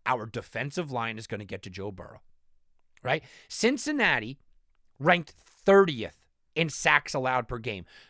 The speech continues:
Joe Burrow was sacked fifty-one times during the season,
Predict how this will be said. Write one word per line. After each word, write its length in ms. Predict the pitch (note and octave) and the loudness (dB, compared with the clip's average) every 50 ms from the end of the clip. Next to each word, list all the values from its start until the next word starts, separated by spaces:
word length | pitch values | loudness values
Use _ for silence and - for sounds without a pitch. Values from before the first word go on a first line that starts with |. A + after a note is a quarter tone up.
| - B2+ | -18 -12
Joe 260 | B2 - E3 F#3 A3+ | -2 4 6 6 6
Burrow 340 | C4 B3 C4+ B3+ A#3 A#3 A3+ | 6 6 6 6 8 6 6
was 180 | A#3 A3+ A3 - | 4 2 0 -2
sacked 400 | - - F3 D3 D3 D3+ - - | -4 -2 0 0 0 -2 -4 -8
fifty-one 560 | - - D#3 D3 - - D#3 D#3+ E3+ E3+ D#3 | -8 -6 -6 -6 -4 -4 -4 -2 -2 -4 -6
times 260 | - D3+ D3+ D3 C#3 | -6 -6 -6 -6 -6
during 240 | B2 D3+ D3 D3 D3+ | -6 -6 -6 -6 -6
the 60 | D#3 | -8
season, 440 | C#3+ - B2+ B2 A#2+ A2+ A#2+ A#2 A2 | -10 -10 -10 -10 -8 -8 -8 -10 -10